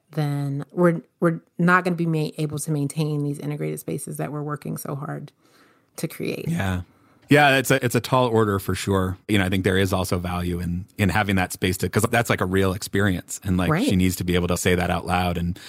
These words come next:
Speaker 2: be able to process through that and, and deal with that, like, that tension that there is, there is no amount of commitment that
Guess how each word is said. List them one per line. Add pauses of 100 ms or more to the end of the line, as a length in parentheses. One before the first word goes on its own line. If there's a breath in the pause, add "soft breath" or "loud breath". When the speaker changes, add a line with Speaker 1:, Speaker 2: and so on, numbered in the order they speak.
(160 loud breath)
Speaker 2:
be
able
to
process
through
that
and,
and
deal
with
that,
like, (140)
that
tension
that (480 loud breath)
there
is, (120)
there
is
no
amount
of
commitment
that